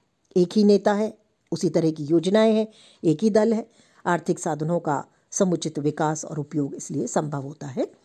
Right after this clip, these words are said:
संकट काल के लिए उपयुक्त है, क्योंकि इसमें सभी निर्णय और आदेश एक ही व्यक्ति देता है,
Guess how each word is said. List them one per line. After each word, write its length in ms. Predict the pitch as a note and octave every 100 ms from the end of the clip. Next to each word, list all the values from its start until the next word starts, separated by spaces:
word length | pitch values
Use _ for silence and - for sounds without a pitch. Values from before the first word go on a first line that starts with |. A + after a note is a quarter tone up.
| _ _ _ - - _ _ _
संकट 340 | - G#3+ D#4
काल 200 | D#4 C#4
के 120 | B3 C4+
लिए 100 | C4+
उपयुक्त 380 | B3+ D4 D#4
है, 280 | C#4+ D#4 - _ _
क्योंकि 280 | F3 F#3+ E3
इसमें 420 | D#3+ G#3 B3 F4+ _ _ _ _ _
सभी 320 | - E3+ G#3+
निर्णय 400 | C4+ A#3+ B3 D#4 - _
और 120 | D3
आदेश 540 | C#3 C3 C#3+ - - - -
एक 140 | E3 D3+
ही 100 | G3
व्यक्ति 480 | C#3 E3 - A3 - _ _ D#3+
देता 340 | D#3 D#3 F#3
है, 100 | B3